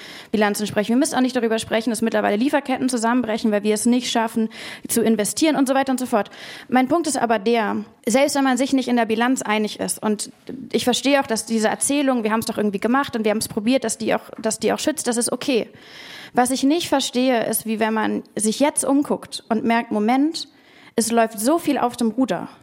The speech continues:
Wir sehen, dass Klima ja längst nicht, nicht mehr nur Klima ist. Klima ist Sicherheit, Energiesicherheit. Klima heißt aber auch zu wissen, wir sind geschützt vor Katastrophen. Das Ahrtal ist ja präsent. Klimaschutz heißt ja auch, wir haben den Haushalt im Blick. Vierzig Milliarden für eine einzige Ahrtal-Katastrophe, das können wir uns ja nicht jedes Jahr leisten. Was, wie soll das aufgehen?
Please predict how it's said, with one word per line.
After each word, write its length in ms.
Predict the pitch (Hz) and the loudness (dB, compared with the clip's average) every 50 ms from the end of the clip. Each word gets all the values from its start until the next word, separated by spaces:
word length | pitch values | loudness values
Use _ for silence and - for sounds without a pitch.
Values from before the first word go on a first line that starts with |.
| _ _ _ _ | _ _ _ _
Wir 160 | - 220 247 240 | 2 2 2 4
sehen, 260 | 220 277 302 311 277 | 4 4 4 4 2
dass 180 | 226 208 - | 2 0 -4
Klima 320 | - - - 285 285 262 240 | -4 -2 0 2 2 2 2
ja 140 | 226 226 214 | 2 0 0
längst 320 | 233 269 302 294 - - | 2 0 0 0 -2 -2
nicht, 160 | 262 240 - | -2 0 0
nicht 160 | 262 254 - | 0 0 2
mehr 100 | 269 254 | 2 2
nur 180 | 240 233 208 - | 4 4 2 0
Klima 340 | - - - 320 359 269 202 | -2 -2 0 2 2 2 2
ist. 180 | - 196 208 - | 2 0 -2 -2
Klima 300 | - - 320 359 311 254 | -2 0 2 2 2 2
ist 180 | - - - | 0 0 -2
Sicherheit, 460 | - 285 311 - 269 214 196 196 196 220 | 0 0 0 2 0 2 2 0 2 2
Energiesicherheit. 800 | 226 240 247 233 294 302 - 214 190 202 190 180 180 175 - - - - - - - - - | 2 2 2 2 2 0 0 -2 -4 -2 -2 -2 -2 -2 -4 -6 -12 -16 -14 -14 -16 -12 -4
Klima 360 | - - 311 302 285 294 254 | 0 2 2 4 4 2 2
heißt 260 | 247 262 277 262 - | 2 2 0 0 0
aber 240 | - 247 226 240 220 | 0 0 2 2 0
auch 80 | 247 - | 0 -2
zu 180 | - - 247 | -2 -2 0
wissen, 200 | 226 254 - 269 | 0 0 2 2
wir 60 | 254 226 | 0 2
sind 160 | 247 247 240 | 2 0 2
geschützt 440 | 254 240 - - 302 311 - - - | 0 0 0 0 -2 -2 -2 -2 -2
vor 140 | - 240 - | -2 -2 -2
Katastrophen. 640 | - 254 240 233 - - - 277 262 - - 214 | -2 -4 -4 -4 -6 -2 -2 -2 -2 0 -2 -2
Das 160 | 208 - - | -2 -2 0
Ahrtal 320 | - 240 262 262 - 226 214 | 0 0 0 0 0 -2 -2
ist 160 | 214 - - | -2 -2 -2
ja 80 | 214 | -4
präsent. 500 | 208 - - 214 208 262 247 294 294 - - - - - - - - - - - | -2 -2 -2 0 2 2 0 0 -2 -6 -8 -14 -16 -16 -16 -16 -16 -18 -12 -2
Klimaschutz 500 | - 277 302 294 302 285 262 285 247 - | 2 4 4 4 4 2 0 0 0 2
heißt 200 | 269 254 254 - | 0 0 0 2
ja 180 | 269 254 247 262 | 0 2 2 2
auch, 140 | 262 - | 2 2
wir 100 | 269 247 | 2 2
haben 80 | 254 254 | 4 4
den 160 | 262 254 240 | 4 2 2
Haushalt 400 | 247 285 311 349 - 262 208 202 | 2 2 2 2 2 2 0 0
im 140 | - 208 196 | 0 -2 -2
Blick. 180 | 202 196 196 - | -2 -2 -2 0
Vierzig 360 | - 302 311 302 294 262 - | 2 0 0 2 0 0 0
Milliarden 380 | 254 240 233 240 240 254 240 | 2 2 2 2 2 2 0
für 140 | 233 - 247 | 0 0 0
eine 220 | - 233 233 - - | 0 2 2 2 2
einzige 380 | 240 269 277 - 254 - - | 2 0 0 0 0 0 0
Ahrtal-Katastrophe, 720 | - 233 254 - 247 220 - 233 - 214 - 247 247 220 | 0 0 0 0 0 -2 -2 -2 -4 -2 0 0 0 2
das 140 | 202 214 - | 0 -2 0
können 160 | - 262 262 | 0 2 2
wir 60 | 254 | 2
uns 80 | 240 - | 2 0
ja 80 | 247 226 | 0 0
nicht 120 | 220 - | 0 0
jedes 280 | 247 247 220 233 226 240 | 0 0 0 0 0 0
Jahr 100 | 214 208 | 0 0
leisten. 460 | 220 233 262 277 262 - - 214 196 | 2 2 0 0 -2 -2 -2 -2 0
Was, 180 | 202 202 - - | -2 -2 -2 0
wie 80 | 220 | 2
soll 160 | 214 226 226 226 | 2 4 4 2
das 140 | 220 220 | 2 0
aufgehen? 500 | - - 247 - - - - 190 180 190 | -2 0 0 0 -2 -4 -6 -6 -6 -6